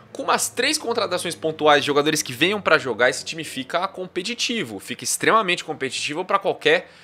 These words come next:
das, do, dos títulos que a gente vai disputar. A gente falava de um atacante, porque o Luiz Adriano se lesiona bastante, fica bastante tempo fora. Falamos de um lateral direito, porque Mike, Marcos Rocha, não dá mais.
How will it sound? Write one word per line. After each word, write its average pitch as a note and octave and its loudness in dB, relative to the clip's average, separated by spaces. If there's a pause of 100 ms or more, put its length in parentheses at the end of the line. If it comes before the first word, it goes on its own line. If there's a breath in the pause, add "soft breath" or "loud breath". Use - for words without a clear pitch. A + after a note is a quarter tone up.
(220 loud breath)
das, A2+ 6
do, A#2 -10
dos A#2 -8
títulos D3 -4
que E3 -4
a - -6
gente D3 -8
vai D3+ 4
disputar. - -2 (600 loud breath)
A - -14
gente A2+ -6
falava A#2+ 4
de A#2 -4
um A#2 0
atacante, D#3+ 2
porque - -6
o - 2
Luiz B2 -2
Adriano A2 0
se - -8
lesiona G#2+ -2
bastante, A2 -4
fica - -6
bastante G#2 -6
tempo - -12
fora. E3+ 2
Falamos D3+ -2
de C#3 -6
um C#3 -4
lateral C3 4
direito, A#2 0
porque - -4
Mike, A#2+ -2
Marcos A2+ -2
Rocha, G#2 0 (160)
não A#2 -10
dá G#2 4
mais. G#2+ -2